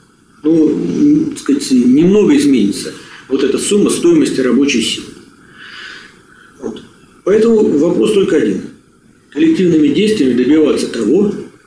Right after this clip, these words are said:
от администрации, от так называемых работодателей, и заставлять их предпринимать такие действия, чтобы повышать зараб-, заработную плату и приближать её к стоимости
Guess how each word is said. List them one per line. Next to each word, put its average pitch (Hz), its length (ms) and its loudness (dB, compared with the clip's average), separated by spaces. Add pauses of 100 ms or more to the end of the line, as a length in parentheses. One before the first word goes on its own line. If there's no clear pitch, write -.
(180)
от 170 200 2
администрации, 165 840 -2 (480)
от 151 200 -16 (680)
так - 120 -18
называемых 131 440 -2
работодателей, 175 880 0 (480)
и 156 60 -4
заставлять 180 580 2
их - 160 -4 (280)
предпринимать 160 540 0
такие 131 280 0
действия, 196 360 0
чтобы 127 240 -2
повышать 151 500 0
зараб-, 117 400 -2
заработную 120 500 0
плату 202 240 0
и 196 60 0
приближать 147 540 2
её 107 120 0
к - 40 -6
стоимости 185 560 0